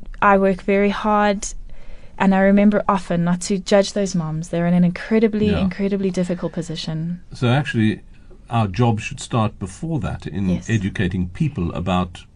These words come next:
Speaker 2: having families.
Speaker 1: Yes.
Speaker 2: Yeah.
Speaker 1: We, we are failing, we are failing young women to some degree in, in the protection of them, because we don't always know the circumstances that,
Speaker 2: Yeah, yeah.
Speaker 1: that, that lead to them, um,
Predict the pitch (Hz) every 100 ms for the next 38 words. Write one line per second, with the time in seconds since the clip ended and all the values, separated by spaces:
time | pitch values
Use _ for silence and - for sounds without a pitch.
0 | - - 95 92 85 113 113 101 - -
1 | - 180 160 175 - - 127 - - -
2 | 254 269 - 247 269 262 240 262 262 269
3 | 254 233 226 - - 240 240 220 220 214
4 | 208 202 196 190 190 190 185 190 202 -
5 | - 185 - 196 196 190 190 196 202 202
6 | 190 190 190 185 185 202 - 208 190 196
7 | 196 196 185 208 196 - - - - -
8 | - - - - - - 190 226 262 277
9 | 254 214 185 185 202 185 208 196 185 196
10 | - - 196 - - 190 - 208 180 196
11 | 208 - 202 180 185 185 185 180 175 -
12 | 175 170 165